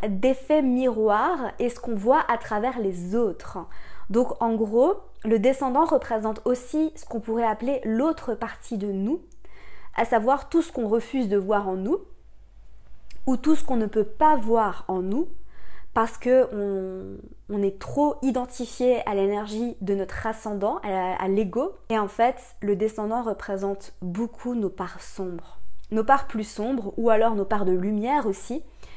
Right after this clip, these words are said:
Mais en tout cas, tout ce qu'on projette sur les autres, qu'on a aussi forcément en nous.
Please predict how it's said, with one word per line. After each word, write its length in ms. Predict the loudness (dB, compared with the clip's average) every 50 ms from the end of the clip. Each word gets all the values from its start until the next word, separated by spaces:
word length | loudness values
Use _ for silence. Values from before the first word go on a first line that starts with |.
| -12 -12 -14 -16 -18 -20 -14 -6 -2
Mais 240 | 0 0 0 0 -2
en 80 | -4 -6
tout 160 | -6 -6 -2
cas, 280 | 2 4 4 4 4 0 0 0
tout 80 | 0
ce 100 | 0 0
qu'on 140 | 0 -4 -4
projette 680 | -2 0 2 4 4 4 4 2 2 -2 -8 -10 -12 -12 -10
sur 220 | -6 -2 0 0
les 260 | 2 2 0 2 2
autres, 360 | 2 2 2 0 -4 -8 -8 -8 -10 -10 -12 -14 -12 -12 -14 -12 -8
qu'on 200 | -4 -2 0 2
a 140 | 2 2 0 -2 -8 -4 -4
aussi 260 | -4 -4 -4 -4 -4
forcément 500 | -4 -4 -4 -2 -2 -2 -2 -2 -2 -2
en 80 | -2 -2
nous. 220 | -2 -2 -2 -4